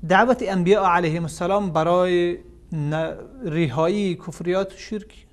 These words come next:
شرکیات و روی آوردن به توحید و حق،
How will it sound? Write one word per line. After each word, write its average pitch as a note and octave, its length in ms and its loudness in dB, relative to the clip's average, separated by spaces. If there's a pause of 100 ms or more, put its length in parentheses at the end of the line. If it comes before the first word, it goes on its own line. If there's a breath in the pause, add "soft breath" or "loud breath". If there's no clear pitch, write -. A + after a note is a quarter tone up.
(120)
شرکیات G#3 760 -2
و E3+ 60 -2
روی D3+ 300 -2
آوردن D3+ 600 -4
به F#3+ 80 -2
توحید F#3+ 420 -4
و F#3 240 -2
حق، - 320 -4